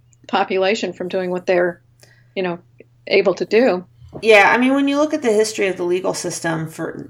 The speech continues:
Speaker 2: governing sort of death care in the United States, there was definitely no plan to get us from there to here, right?
Speaker 1: Right,
Speaker 2: I mean,
Speaker 1: right.
Speaker 2: uh, it's,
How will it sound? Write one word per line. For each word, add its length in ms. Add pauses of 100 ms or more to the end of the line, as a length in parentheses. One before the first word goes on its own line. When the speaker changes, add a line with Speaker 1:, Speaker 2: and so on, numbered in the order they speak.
(160)
Speaker 2:
governing 540
sort 220
of 100
death 240
care 240
in 140
the 60
United 280
States, 280 (120)
there 140
was 160
definitely 560
no 340
plan 680
to 120
get 220
us 180
from 460 (240)
there 340
to 60
here, 440 (120)
right? 200
Speaker 1:
Right, 280 (160)
Speaker 2:
I 100
mean, 140
Speaker 1:
right. 260 (360)
Speaker 2:
uh, 200 (300)
it's, 260